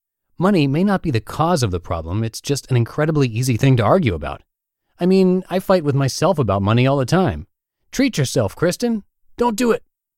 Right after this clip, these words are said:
Live a little, come on." Not being on the same financial page can surely cause stress, but if your spouse is, for example,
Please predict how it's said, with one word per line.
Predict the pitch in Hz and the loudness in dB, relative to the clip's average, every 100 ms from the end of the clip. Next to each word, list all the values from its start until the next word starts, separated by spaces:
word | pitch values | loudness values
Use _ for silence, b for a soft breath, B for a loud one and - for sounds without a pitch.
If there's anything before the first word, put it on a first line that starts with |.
| _ 143 | _ -2
Live | 160 | 2
a | |
little, | 160 143 104 | 4 2 0
come | 110 160 | 0 0
on." | 160 120 - _ _ _ _ _ _ _ - | 2 0 -4 _ _ _ _ _ _ _ -6
Not | 185 247 | -4 -2
being | 254 196 | 0 0
on | 156 | -2
the | |
same | - 147 143 | 0 2 2
financial | 127 127 110 101 | 2 0 0 -4
page | - 113 90 - | -2 -2 -2 -2
can | 98 | -4
surely | - - 156 135 95 | -4 0 4 4 2
cause | 101 82 | -2 -2
stress, | - - 104 73 - - _ _ _ | -4 0 0 0 -10 -14 _ _ _
but | 165 160 | -2 -2
if | 180 143 | -6 -2
your | 170 | -2
spouse | - 202 226 170 | 2 0 0 0
is, | 143 - | 0 0
for | 131 | 0
example, | 113 107 117 107 104 | 2 2 2 2 -2